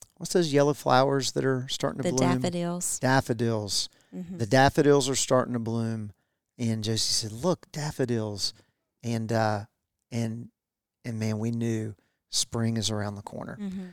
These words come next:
Speaker 1: Spring's right there. And that's, that's when you know you're coming out of a,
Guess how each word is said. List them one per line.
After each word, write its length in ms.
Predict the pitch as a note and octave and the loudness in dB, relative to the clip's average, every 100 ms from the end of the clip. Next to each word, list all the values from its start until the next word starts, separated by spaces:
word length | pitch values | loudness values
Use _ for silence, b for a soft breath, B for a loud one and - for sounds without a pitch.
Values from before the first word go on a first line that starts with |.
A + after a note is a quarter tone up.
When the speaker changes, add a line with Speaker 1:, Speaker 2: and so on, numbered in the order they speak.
| - - | -20 -10
Speaker 1:
Spring's 420 | - B2+ A#2 G#2+ | -4 -2 -2 -4
right 180 | A2+ - | -6 -4
there. 300 | - A2+ - _ _ | -6 -6 -10 _ _
And 260 | B2 A#2 B2 | -4 0 2
that's, 260 | C3+ - | 2 2
that's 260 | - C3 - | 2 2 2
when 160 | D3 | 0
you 100 | D3+ | 0
know 400 | D3 D3+ E3 A2+ | 4 6 6 2
you're 160 | A#2 A2+ | 0 -6
coming 300 | - B2+ B2+ | -2 0 2
out 200 | A#2+ B2 | 0 0
of 100 | B2 | 0
a, 160 | B2 | -2